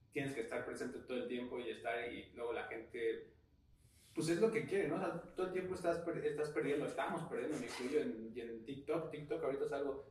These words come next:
tú estás dentro de TikTok, ¿cómo, cómo, cómo lo utilizas para tu proyecto?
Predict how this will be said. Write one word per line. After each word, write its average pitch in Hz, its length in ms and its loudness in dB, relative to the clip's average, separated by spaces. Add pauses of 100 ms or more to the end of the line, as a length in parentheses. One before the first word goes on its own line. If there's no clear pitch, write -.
tú 165 60 2
estás 170 260 4
dentro 160 260 6
de 143 80 6
TikTok, 151 380 6
¿cómo, 160 240 2
cómo, 151 580 0
cómo 156 180 -2
lo 147 120 6
utilizas 120 320 -6
para 117 300 0
tu 113 160 -6
proyecto? 120 460 0